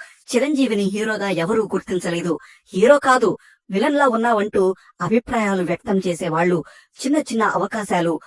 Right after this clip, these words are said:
విలన్ పాత్రల్లో సరిపెట్టుకోవాల్సి వచ్చింది అప్పట్లో. అయితే చిత్రసీమలో తనకంటూ సుస్థిర స్థానం కల్పించుకోవాలని, బెస్ట్ ఆర్టిస్ట్ గా ఎదగాలనే ఆశ, ఆకాంక్షతో కూడిన అంకిత భావం, నిర్దేశించుకున్న లక్ష్యాన్ని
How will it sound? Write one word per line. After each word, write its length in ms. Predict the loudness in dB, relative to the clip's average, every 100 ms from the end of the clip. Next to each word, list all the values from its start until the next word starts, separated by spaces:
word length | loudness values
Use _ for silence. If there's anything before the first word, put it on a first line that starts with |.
| _ 0
విలన్ 260 | 2 2 -2
పాత్రల్లో 540 | -4 -2 0 0 0 -4 -6
సరిపెట్టుకోవాల్సి 800 | -4 -2 -4 -6 -2 0 0 -2
వచ్చింది 360 | -4 -2 0 0
అప్పట్లో. 480 | 0 -4 0 0 0 -14 -6
అయితే 420 | 0 2 4 4 2 -8 _ -6
చిత్రసీమలో 560 | -2 -2 2 4 6 4
తనకంటూ 560 | 0 -2 -2 0 -2
సుస్థిర 440 | 0 -2 -2 -2 -2
స్థానం 440 | -4 0 2 0
కల్పించుకోవాలని, 1040 | 0 -4 -4 -6 -2 0 2 2 0 -2 -4 -18 -8
బెస్ట్ 380 | 2 2 2 -4 -2
ఆర్టిస్ట్ 420 | -2 0 -4 -2
గా 200 | -2 0 0
ఎదగాలనే 560 | -2 0 0 2 0 0
ఆశ, 460 | -2 0 0 0 -2 -10 -6
ఆకాంక్షతో 640 | 2 2 4 2 2 2 0
కూడిన 460 | 2 2 4 2 -2 _
అంకిత 280 | -4 -2 -2 0
భావం, 400 | 4 4 4 2 -4 -20 -4
నిర్దేశించుకున్న 800 | -2 0 0 4 2 2 0 2
లక్ష్యాన్ని 520 | 2 0 2 2 2